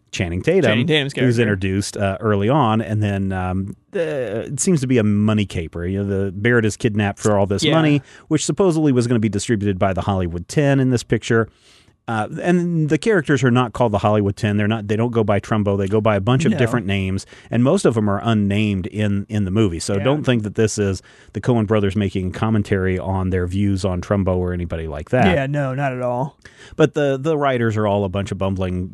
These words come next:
Speaker 1: guys, and they give this, what is it, ten million dollars or something?
Speaker 2: Hundred thousand.
Speaker 1: Hundred thousand dollars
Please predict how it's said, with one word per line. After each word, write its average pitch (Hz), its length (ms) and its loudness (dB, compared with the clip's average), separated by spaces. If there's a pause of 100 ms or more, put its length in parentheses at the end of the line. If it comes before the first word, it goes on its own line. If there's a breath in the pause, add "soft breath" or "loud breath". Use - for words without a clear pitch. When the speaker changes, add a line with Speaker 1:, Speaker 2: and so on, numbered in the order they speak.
(100)
Speaker 1:
guys, 92 360 0
and 101 80 0
they 101 140 2
give 95 380 2
this, 95 320 -2 (160)
what 78 160 -8
is 80 120 -8
it, - 100 -14
ten 110 140 0
million 110 220 4
dollars 98 380 0
or 101 40 -2
something? 104 380 0
Speaker 2:
Hundred 147 260 0
thousand. 175 360 -2
Speaker 1:
Hundred 135 240 2
thousand 117 340 2
dollars 104 400 2